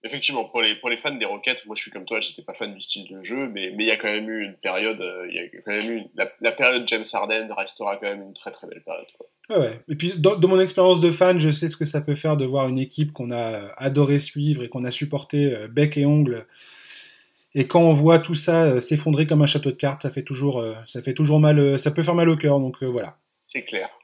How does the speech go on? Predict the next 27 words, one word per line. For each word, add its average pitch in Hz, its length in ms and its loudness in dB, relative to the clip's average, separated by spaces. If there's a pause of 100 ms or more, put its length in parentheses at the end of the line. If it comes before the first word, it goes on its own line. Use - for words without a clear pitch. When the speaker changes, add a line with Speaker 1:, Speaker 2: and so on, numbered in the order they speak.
Speaker 2:
Un 156 100 0
petit 151 140 -2
Speaker 1:
Ouais. 151 60 0
Speaker 2:
clin 151 120 2
d'œil 143 200 2
à 131 40 -2
ces 139 140 -4
gens-là. 120 300 -8 (1500)
Speaker 1:
Tout 160 140 -6
à 160 40 -2
fait. 156 280 -2 (340)
Speaker 2:
Merci, 220 420 0
euh, 190 120 8
Charlie, 185 500 0
de 147 120 -4
nous 160 180 0
avoir 156 180 2
accompagnés 160 580 -2 (240)
pendant 147 220 0
cette, 147 280 -8
euh, 143 60 -2
Speaker 1:
Bah, 139 80 4
écoute, 190 300 -4
merci 123 360 -4
à 185 80 0
toi. 175 420 -6 (140)
Speaker 2:
Ouais. 147 180 2